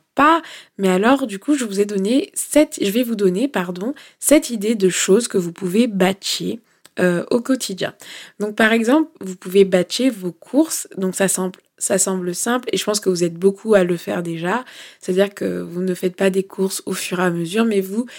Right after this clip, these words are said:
attendez à un certain moment et puis vous faites des grosses courses, par exemple. Donc, vous gagnez du temps. Ensuite, vous pouvez également faire du batch cooking.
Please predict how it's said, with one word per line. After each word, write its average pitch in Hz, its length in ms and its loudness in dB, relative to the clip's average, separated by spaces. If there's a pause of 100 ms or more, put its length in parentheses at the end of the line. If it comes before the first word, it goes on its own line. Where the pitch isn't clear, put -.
(220)
attendez 202 840 4
à - 80 2
un 180 140 2
certain 190 400 -2
moment 185 580 -2
et 196 100 2
puis 202 160 -10
vous 202 140 -10
faites 214 320 -2
des 214 180 2
grosses 190 300 -6
courses, - 360 -8
par 175 220 -6
exemple. 180 380 -4
Donc, 190 200 -6
vous 202 120 -2
gagnez 226 320 4
du 196 160 -8
temps. - 220 -6 (580)
Ensuite, 254 640 -2
vous 185 140 -8
pouvez 190 540 2
également 190 460 2
faire 226 240 -2
du 180 160 -6
batch 196 380 0
cooking. 180 580 -4